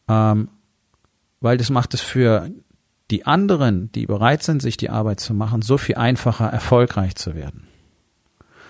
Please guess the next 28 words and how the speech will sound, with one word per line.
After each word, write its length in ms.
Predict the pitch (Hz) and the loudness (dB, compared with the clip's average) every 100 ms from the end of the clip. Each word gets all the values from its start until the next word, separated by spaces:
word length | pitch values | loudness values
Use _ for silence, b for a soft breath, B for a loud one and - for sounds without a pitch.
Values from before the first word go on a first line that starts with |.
| B B B B B B B _ _ | B B B B B B B _ _
Und 160 | - 113 | -2 0
eben 220 | 123 117 | 2 0
genau 300 | 110 113 110 | 2 2 2
die 120 | 113 | 2
ganzen 320 | 117 120 - 110 | 2 0 0 0
Marktanteile 720 | 107 - 113 - 107 104 98 | 0 0 -4 0 0 0 -2
zu 220 | - 107 | -2 0
nehmen, 580 | 104 110 110 104 117 113 | 2 2 2 2 0 -2
die 140 | 113 | 0
alle 160 | 117 113 | 2 2
anderen 260 | 113 107 | 4 4
liegen 240 | 104 117 92 | 2 2 0
lassen. 380 | 82 78 - - b b b b b b _ _ _ _ _ _ _ _ _ _ _ _ _ _ _ _ _ _ _ _ _ - | -2 -8 -12 -16 b b b b b b _ _ _ _ _ _ _ _ _ _ _ _ _ _ _ _ _ _ _ _ _ -2
Also 160 | 107 | 0
es 80 | 104 | 0
verstärkt 420 | - 113 98 95 | 0 0 2 2
den 80 | 95 | 0
Kontrast, 560 | - 95 104 98 - - | 0 0 2 2 -2 -8
wenn 120 | 69 | -8
du 40 | |
so 200 | - 71 | -8 -10
willst. 260 | 71 - - | -12 -10 -4
Ja? 100 | 117 | -2
Je 200 | 110 107 | 0 2
mehr 160 | 107 | 2
beschissene 500 | 107 107 127 - - | 2 0 0 0 0
Ehemänner 380 | 113 107 98 95 | 2 2 2 0
rumlaufen, 680 | 90 113 120 131 135 143 | 0 0 2 2 0 -2